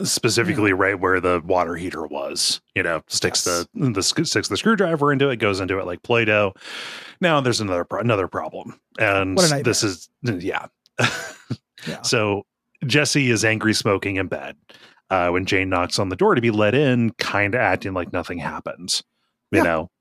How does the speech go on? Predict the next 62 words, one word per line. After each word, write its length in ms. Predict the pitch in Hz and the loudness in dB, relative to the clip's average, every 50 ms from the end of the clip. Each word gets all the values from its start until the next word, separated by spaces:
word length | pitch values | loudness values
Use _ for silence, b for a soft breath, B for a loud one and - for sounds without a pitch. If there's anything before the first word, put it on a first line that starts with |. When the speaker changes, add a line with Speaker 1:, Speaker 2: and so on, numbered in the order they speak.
| - - _ | -20 -10 _
Speaker 1:
And 80 | 101 | -4
it's 140 | 98 87 - | -4 -2 -2
like, 260 | 101 85 85 85 - | -2 -2 -2 -2 0
"Oh, 200 | 123 147 175 151 | 0 2 2 2
you 80 | 120 117 | 4 2
know, 80 | 117 110 | 2 2
so, 240 | - - 123 120 | 2 0 0 2
like, 200 | 110 107 110 107 | 2 0 0 0
what 120 | 120 117 117 | 0 0 0
are 40 | 113 | 2
we 80 | 120 | 2
gonna 180 | 127 120 117 123 | 2 2 2 2
do 160 | 120 - 190 | 2 2 2
today?" 360 | 127 101 101 95 92 90 90 - | 2 2 2 0 0 0 -2 -4
kinda 220 | - 104 95 87 | -4 -4 -4 -4
stuff. 440 | 82 - - - - 82 - - _ _ B B B B B B B B | -4 -4 -6 -6 -10 -10 -14 -16 _ _ B B B B B B B B
And 420 | - 101 95 95 98 95 95 95 98 | 0 2 2 2 2 0 -2 -4 -4
this 240 | 95 95 98 92 - | 0 0 0 0 0
turns 280 | - 110 101 87 82 | 0 0 -2 0 -2
into 180 | 87 90 92 90 | -2 0 0 2
an 60 | 90 | 2
argument. 680 | 120 151 160 110 87 78 - - - - - - - - _ _ _ - | 2 2 0 0 -4 -10 -12 -14 -8 -6 -4 -4 -4 -8 _ _ _ -2
And 220 | 101 95 90 90 | 0 0 0 0
she 140 | - - 104 | 2 2 4
Speaker 2:
Yep. 60 | 95 | 4
Speaker 1:
ultimately 320 | 92 - 90 92 87 87 | 2 2 0 -2 -2 -2
says, 400 | 82 - - 95 90 90 85 80 | 0 0 0 2 0 0 -2 -2
like, 180 | 87 85 82 - | -4 -4 -4 -4
you 80 | 95 92 | -4 -4
know, 80 | 85 | -2
"I 80 | 90 92 | -2 -2
did 180 | 95 104 101 | -2 -2 -2
you 100 | 98 95 87 | 0 0 0
a 40 | - | 0
favor." 600 | - - 202 240 196 - 90 76 58 - - - b b b b b b b b b _ - | 0 -2 0 0 0 -2 -4 -8 -8 -12 -14 -16 b b b b b b b b b _ 0
Uh, 280 | 101 95 92 90 92 | 2 2 4 2 2
but 120 | 90 113 95 | 2 0 0
he 100 | 87 120 | 0 0
just, 220 | 98 92 - - - | 0 0 -2 -2 -2
you 100 | 131 101 | -4 -4
know, 60 | 90 | -4
he 140 | 80 - 113 | -2 -2 -2
wants 200 | 95 87 - - | 0 0 -2 -4
an 60 | 82 | -6
apology 640 | 78 - - 117 104 90 90 80 82 80 82 - - | -6 -2 -2 -2 -2 -2 -6 -8 -10 -12 -14 -14 -4
and 180 | - 107 107 101 | -2 -2 0 2
also 420 | 98 98 95 - - 101 90 87 | 2 2 2 0 0 -2 -2 -4
kind 240 | - - - 101 98 | -4 -2 -2 0 0
of, 80 | 95 92 | 0 0
like, 200 | 95 95 92 - _ _ | 0 0 0 -2 _ _
he 140 | - - 95 | -10 -6 -2
wants 200 | 90 95 92 - | -2 -2 -2 -2
to 60 | - | -2
make 220 | 101 90 92 - - | -2 -2 -4 -4 -4
this 160 | 92 - - | -6 -4 -4
a 40 | 95 | -2
referendum 720 | 90 87 82 - - 104 107 165 208 170 123 117 107 104 | -2 -2 -4 -2 -2 0 2 2 2 2 2 0 0 0
on 140 | 98 101 | 0 2
what 160 | 95 95 92 92 | 2 2 0 0
exactly 420 | 90 90 95 90 90 - 95 90 | 0 0 0 -2 -2 -2 -4 -6
they 180 | 82 80 80 78 | -6 -6 -8 -8
are. 420 | 76 69 - - 196 202 - - | -8 -8 -8 -8 -8 -8 -10 -16